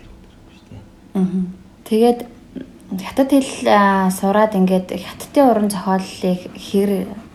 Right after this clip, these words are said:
Speaker 2: уншиж гин? Тэгээ орч-, орчин үеийн хятадын уран зохиолын ямар хуу одоо сонин содын юм ихтэй байна. Бид тэдэд нэг хуваалцаач.
Speaker 1: Тийм, манай, миний мэрэгжил чи яг цөөндөд үндэсний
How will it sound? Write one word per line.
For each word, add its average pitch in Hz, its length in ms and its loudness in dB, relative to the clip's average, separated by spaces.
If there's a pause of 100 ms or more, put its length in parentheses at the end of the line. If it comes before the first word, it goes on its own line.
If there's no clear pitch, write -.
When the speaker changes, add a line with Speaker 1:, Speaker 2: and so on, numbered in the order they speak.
(240)
Speaker 2:
уншиж 165 500 -8
гин? 165 320 -2 (560)
Тэгээ 185 180 0
орч-, 180 220 -6
орчин - 320 -8
үеийн 190 160 -2
хятадын 190 320 -2
уран 180 180 -4
зохиолын 180 600 -10 (760)
ямар 165 200 -10
хуу 180 440 -4 (840)
одоо 165 140 -12
сонин 175 280 -4
содын 170 380 -8
юм 160 100 -10
ихтэй - 360 -10
байна. 160 340 -10 (240)
Бид 190 160 -8
тэдэд 185 280 -10
нэг 175 120 -6
хуваалцаач. - 640 -14 (580)
Speaker 1:
Тийм, 98 160 -12
манай, 123 240 -4
миний 131 300 -2
мэрэгжил 147 340 -10
чи 151 120 -8
яг 117 100 -4 (180)
цөөндөд 113 380 -6
үндэсний 101 400 -6